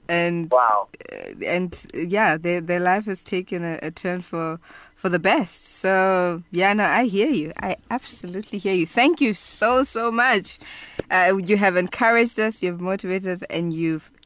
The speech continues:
Speaker 1: definitely switched our focus. If people wanna find you, get in touch with you, where can they get a hold of you?
Speaker 2: Can they please find us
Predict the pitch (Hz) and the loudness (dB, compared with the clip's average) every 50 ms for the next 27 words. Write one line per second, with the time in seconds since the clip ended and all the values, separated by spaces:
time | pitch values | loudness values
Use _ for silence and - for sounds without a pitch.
0 | - 165 156 180 185 190 190 208 220 - - 175 160 156 139 131 - - - - | -14 -2 2 4 4 6 6 4 2 0 -2 -2 -2 -2 -2 -4 -8 -12 -12 -14
1 | - - _ _ _ _ - - - - 170 156 - - - - - 127 151 139 | -14 -16 _ _ _ _ -16 -8 -4 -2 -2 -2 -2 -6 -8 -4 -2 -2 -2 -2
2 | - - 147 151 - 165 151 - - - - - - 208 - - 254 226 262 269 | -4 -8 -8 -8 -6 -8 -8 -8 -12 -16 -12 -8 -8 -4 0 0 0 2 4 4
3 | 262 247 247 240 - 247 233 240 247 220 247 254 233 226 233 214 214 220 - 254 | 4 4 4 4 2 2 4 4 2 2 0 -2 0 0 2 2 2 0 0 0
4 | 226 226 - 226 - 254 240 240 220 190 190 - - 196 180 180 180 180 170 170 | -2 -2 -4 -4 -4 -4 -4 -2 -2 -4 -4 -4 -6 -4 -2 0 0 2 0 0
5 | 165 147 - - - - 170 165 170 175 165 151 139 139 135 - - - - _ | -2 -4 -6 -8 -8 -6 -4 -4 -2 -4 -4 -4 -6 -8 -10 -10 -12 -14 -16 _
6 | _ _ _ _ - - _ - - 170 165 170 170 - - 185 190 196 190 175 | _ _ _ _ -20 -20 _ 2 4 4 6 6 4 2 2 2 2 2 2 2
7 | - - - - 185 190 196 196 208 208 | 0 2 4 6 6 6 6 6 4 4